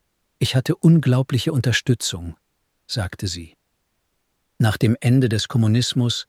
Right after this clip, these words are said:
engagierte sich Sendler in der Solidarność-Bewegung. Sie kritisierte die Repressionen der früheren Partei, deren Mitglied sie einst gewesen war.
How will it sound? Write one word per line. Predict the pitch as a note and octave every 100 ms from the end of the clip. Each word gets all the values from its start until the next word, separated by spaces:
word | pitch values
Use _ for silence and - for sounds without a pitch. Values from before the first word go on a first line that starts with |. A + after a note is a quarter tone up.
| _ _ _
engagierte | - B2 A#2+ A2+ A2 B2+ C3+
sich | G#2 -
Sendler | - A2+ A#2 A2+ A#2
in | C#3
der | G#2+
Solidarność-Bewegung. | G2 G#2+ G#2 G#2 A2 A2 F2+ - - F2 F#2 E2+ E2+ D#2+ - _ _ _ _ _ _ _ _
Sie | - A#2
kritisierte | - C3 C#3 A2 A#2+ B2+ C#3
die | A#2+
Repressionen | A2 A#2 - A2 - B2 B2+ B2 A2+
der | G#2
früheren | - A#2 A#2+ A#2 A2+
Partei, | - A2 - A#2 A2 A#2+ _ _ _ _ -
deren | A2 A2+
Mitglied | A2+ - - A#2 -
sie | C3
einst | - A2 A2 -
gewesen | A#2 G2+ G#2+ G2+ F#2
war. | E2 D2+